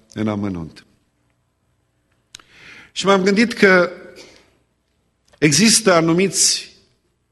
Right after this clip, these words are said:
anumite momente, anumiți ani în viața noastră care ne definesc existența.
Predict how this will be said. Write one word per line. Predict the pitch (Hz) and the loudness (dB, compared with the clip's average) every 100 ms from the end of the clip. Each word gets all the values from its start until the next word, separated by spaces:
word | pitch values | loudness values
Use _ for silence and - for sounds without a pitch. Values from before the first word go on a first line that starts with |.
| _ | _
anumite | 127 160 180 180 | -4 -2 0 -2
momente, | 156 156 175 143 113 98 | 0 2 2 0 -2 -6
anumiți | 107 127 160 151 - | -6 -4 -2 -2 0
ani | 147 160 135 107 - - - | 2 4 2 -2 -8 -16 -10
în | 117 | -4
viața | 131 127 123 | -4 -2 -4
noastră | 110 110 - 147 151 - - - - - _ | -4 -4 -4 -6 -8 -14 -20 -20 -20 -20 _
care | 170 170 | 0 2
ne | 180 175 | 2 0
definesc | 156 180 196 202 190 - | -2 -2 -2 0 0 -2
existența. | 156 147 139 151 127 - | -4 -4 -2 -2 -2 -4